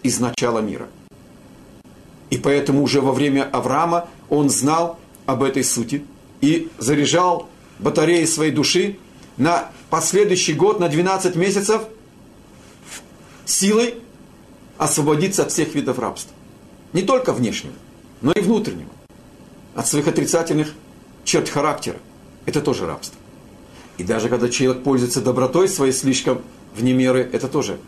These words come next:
рабство. Бог установил в третий месяц один день Шавуот. День, когда в этот мир поступает сила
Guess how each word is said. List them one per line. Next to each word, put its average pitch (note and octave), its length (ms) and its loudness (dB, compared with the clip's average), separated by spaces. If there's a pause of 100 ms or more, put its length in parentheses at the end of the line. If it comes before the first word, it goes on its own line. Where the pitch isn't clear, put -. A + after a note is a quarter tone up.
(120)
рабство. - 400 -10 (1300)
Бог F3+ 220 2
установил G3 680 2 (1200)
в - 200 -16
третий G3+ 380 2
месяц G#3 420 2
один G3 360 2
день G3+ 220 2
Шавуот. G#3 560 0 (3500)
День, A3+ 380 2
когда F3+ 340 4
в C#3+ 100 4
этот G3+ 300 2
мир A3 220 4
поступает G3+ 800 0 (140)
сила F#3 680 2